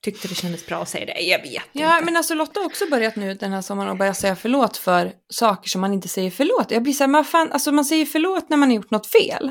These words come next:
Speaker 2: Alltså,
Speaker 1: Mm,
Speaker 2: om man har bet-,
Speaker 1: mm.
Speaker 2: man säger inte förlåt annars. Jag bara, "Sluta."
Speaker 1: Ja.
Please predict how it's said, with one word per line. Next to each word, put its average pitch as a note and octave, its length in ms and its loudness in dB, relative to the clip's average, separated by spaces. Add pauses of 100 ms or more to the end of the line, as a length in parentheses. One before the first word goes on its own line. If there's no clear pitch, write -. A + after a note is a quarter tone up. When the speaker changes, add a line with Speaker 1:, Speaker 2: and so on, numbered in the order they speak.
(120)
Speaker 2:
Alltså, A3 200 2
Speaker 1:
Mm, G#3 520 8 (100)
Speaker 2:
om A3+ 140 4
man A3+ 100 8
har G#3+ 60 6
bet-, G3+ 100 6
Speaker 1:
mm. G#3 240 2 (300)
Speaker 2:
man A#3+ 120 6
säger C#4+ 200 4
inte C#5 160 -6
förlåt - 360 0
annars. F3 340 -2
Jag A3 80 0
bara, A#3+ 80 2
"Sluta." G4 760 2 (1120)
Speaker 1:
Ja. G#3 380 -4